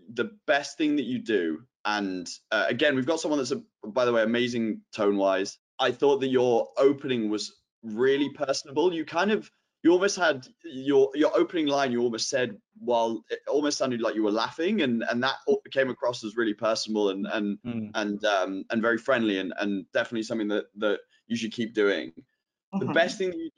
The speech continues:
Speaker 1: do is the amount of questions that you ask to try and
Speaker 3: Mm-hmm.
Speaker 1: understand prospects' needs. But the biggest thing that I would, I would suggest changing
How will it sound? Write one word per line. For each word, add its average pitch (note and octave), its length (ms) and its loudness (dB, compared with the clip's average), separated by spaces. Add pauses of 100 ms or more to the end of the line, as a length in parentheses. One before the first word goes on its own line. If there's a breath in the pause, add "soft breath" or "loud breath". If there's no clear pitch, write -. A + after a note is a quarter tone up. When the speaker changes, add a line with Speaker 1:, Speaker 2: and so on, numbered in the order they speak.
Speaker 1:
do - 60 2
is - 120 -2
the C3 80 0
amount B2 380 0
of A#2 120 -6
questions G#2+ 440 -4
that G2 80 -4
you G2+ 160 2
ask - 340 -6 (160)
to C3+ 100 -8
try A#2+ 240 0
and A#2 80 -2
Speaker 3:
Mm-hmm. G#2 100 -2
Speaker 1:
understand A2+ 480 -2
prospects' - 460 -8
needs. D#2+ 440 -10 (840)
But A#2+ 160 -2
the B2 80 0
biggest C#3 420 0
thing C#3+ 200 0
that A2+ 140 -8
I A#2 120 2
would, A2 220 4 (120)
I A#2+ 160 2
would A2+ 180 4
suggest G#2+ 380 -4
changing F#2+ 680 -2